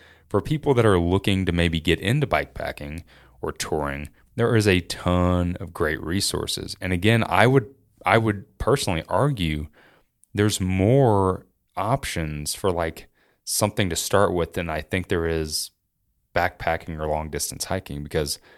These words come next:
you only have so many long distance trails, right, that are kind of known and have information on 'em. If you go to something like bikepacking dot com, which is a resource that I use all the time,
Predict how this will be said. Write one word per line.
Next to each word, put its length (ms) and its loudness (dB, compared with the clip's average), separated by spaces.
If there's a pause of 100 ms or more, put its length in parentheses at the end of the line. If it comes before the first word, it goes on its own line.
(180)
you 100 2
only 180 2
have 160 0
so 120 0
many 140 -2
long 240 -4
distance 340 -6
trails, 400 -8
right, 300 -6
that 100 -6
are 100 -6
kind 280 -4
of 100 -12
known 440 -4
and 100 -8
have 180 -10
information 540 -4
on 140 -6
'em. 120 -16 (640)
If 140 -12
you 80 -4
go 80 2
to 80 0
something 380 0
like 320 -10
bikepacking 640 -2
dot 300 -2
com, 560 -4 (460)
which 180 -4
is 80 -2
a 80 -2
resource 420 0
that 80 -4
I 80 4
use 240 4
all 140 0
the 100 -8
time, 480 -2